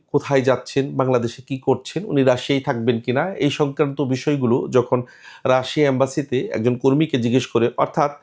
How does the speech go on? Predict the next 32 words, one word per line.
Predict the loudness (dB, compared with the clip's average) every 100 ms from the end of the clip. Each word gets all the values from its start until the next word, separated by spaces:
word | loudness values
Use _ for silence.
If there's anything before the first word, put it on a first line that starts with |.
| _ _ -20 -2
উনি | 4 4 4
যখন | 2 2 -2 -4
ওনার | 0 0
ওয়ার্ক | 2 2 2 0
পারমিট | 0 0 0
এবং | 2 2
ডকুমেন্টারি | 2 2 4 4 4 2
নিয়েই | 4 6 6 6
যখন | 4 4 2
এম্বাসিতে | 4 2 0 0 0 0
যাচ্ছেন, | 0 -2 0 0 0 -4
সেখানে | -2 -2 0 2 0 -2 -2
অনেক | 2 2 2
এজেন্সি | 0 0 -2 -2 -2 -2 -4 0
এবং | 0 0
অনেক | 2 0 -2 _ -20 -20 -10
স্টুডেন্ট | 2 4 4 4
ভিসা | 0 2 -2
সহ | 2 2 2
অনেক | 2 0 -2
ট্যুরিস্ট | -2 -2 -2
ভিসার | -4 -2 0
ভাইকে | 0 2 2
আমি | 0
হতাশ | 0 0 0 -2
হতে | -2 -2
দেখেছি। | -2 -6 -6 -6 -6 _ _ _ -8 -2
প্রত্যেকের | 0 2 0 4 4
মুখেই | 4 0 2 2
হতাশার | 2 -2 -2 -4
ছাপ। | -2 -2 -2 -2
আমি | -2 -2